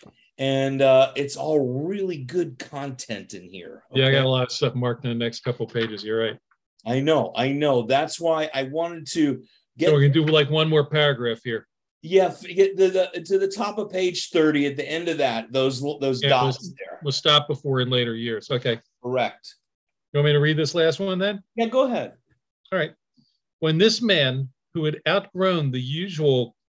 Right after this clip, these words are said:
Speaker 2: pretense of evaluating comparative differences between educated thoughts and innate thought flashes, tried to explain to others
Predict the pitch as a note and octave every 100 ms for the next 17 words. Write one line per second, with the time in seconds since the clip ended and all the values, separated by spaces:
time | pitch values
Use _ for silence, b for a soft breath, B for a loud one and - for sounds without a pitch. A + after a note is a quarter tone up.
0 | _ - A3 A#3 E3+ A#2+ A#2 D3 A#2 -
1 | C3+ C#3+ D3+ D3+ C#3 B2+ A#2+ - - -
2 | E3 D3+ B2 - D#3+ F3 C3 B2 A2+ -
3 | - _ _ - C3+ D#3+ C#3 - D3 D#3
4 | C#3+ D3+ C3 B2 C#3+ C3+ - C3 A#2+ C#3
5 | B2+ - C#3+ C#3+ A#2 G#2+ - C#3 C3+ _
6 | _ _ _ - A3 B3+ A3+ G3 - G#3
7 | G3 D#3 D#3 E3 F3 A#2 G#2 -